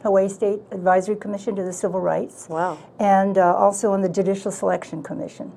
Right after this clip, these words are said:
Speaker 1: And I
Speaker 2: Mm-hmm.
Speaker 1: was just elected chair of that.
Speaker 2: Wow, excellent.
Speaker 1: Yeah.
Speaker 2: Well, they're lucky to have you as chair.
Speaker 1: Thank you. Yeah.
Speaker 2: Yeah,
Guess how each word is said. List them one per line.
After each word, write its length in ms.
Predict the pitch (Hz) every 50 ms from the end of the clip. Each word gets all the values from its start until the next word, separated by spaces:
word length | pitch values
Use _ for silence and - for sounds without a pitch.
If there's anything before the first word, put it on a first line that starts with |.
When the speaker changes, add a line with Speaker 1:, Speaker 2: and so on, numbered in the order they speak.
| - -
Speaker 1:
And 100 | - 196 196
I 40 | 185
Speaker 2:
Mm-hmm. 60 | 185
Speaker 1:
was 120 | 190 - -
just 380 | 208 202 196 - - - - - - - - - - - -
elected 340 | - 196 196 190 196 202 175
chair 400 | - - 226 - 156 147 139 - - -
of 80 | 185
that. 180 | 170 - - - - - - - - - -
Speaker 2:
Wow, 280 | 143 147 165 180 180 147 - - -
excellent. 480 | 160 156 214 202 269 202 151 143 -
Speaker 1:
Yeah. 60 | - - - - - - - - - - - -
Speaker 2:
Well, 120 | 175 165
they're 160 | 160 165 165
lucky 260 | 170 185 190 - 190 170
to 80 | 170
have 180 | 170 151 147 147
you 120 | 147 143
as 160 | 143 143 139 -
chair. 260 | - - - - 131
Speaker 1:
Thank 120 | - -
you. 180 | - - - - - 302 294
Yeah. 180 | 220 - - - - - -
Speaker 2:
Yeah, 200 | 147 - -